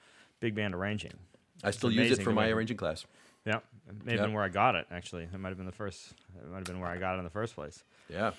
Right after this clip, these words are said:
Speaker 2: yeah, it's fantastic.
Speaker 1: Did you just go straight from, uh, grad school to New York?
Speaker 2: No. Um, I went from, from grad school. I finished my master's quickly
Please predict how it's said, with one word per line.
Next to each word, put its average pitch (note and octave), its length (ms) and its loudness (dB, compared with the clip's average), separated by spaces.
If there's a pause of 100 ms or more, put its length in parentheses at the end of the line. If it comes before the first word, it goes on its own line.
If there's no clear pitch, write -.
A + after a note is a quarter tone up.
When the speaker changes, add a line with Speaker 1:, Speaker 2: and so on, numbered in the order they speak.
Speaker 2:
yeah, G#2 120 2
it's F#2 100 0
fantastic. F#2+ 520 -4 (400)
Speaker 1:
Did - 120 -10
you G3+ 60 6
just F3+ 100 0
go A3 140 10
straight G#3 320 6
from, F#3 280 4
uh, D3 520 8 (400)
grad D#3+ 240 8
school E3+ 280 2
to D#3 120 2
New C3+ 100 2
York? D3+ 300 2 (1400)
Speaker 2:
No. A2 320 6 (680)
Um, G#2 520 4 (840)
I G#2+ 80 2
went C3+ 360 0
from, A#2 400 2
from A2 160 -2
grad C3 300 4
school. A#2+ 240 2
I - 60 0
finished A3 280 2
my C3 280 4
master's A#2+ 460 2
quickly F3 540 -2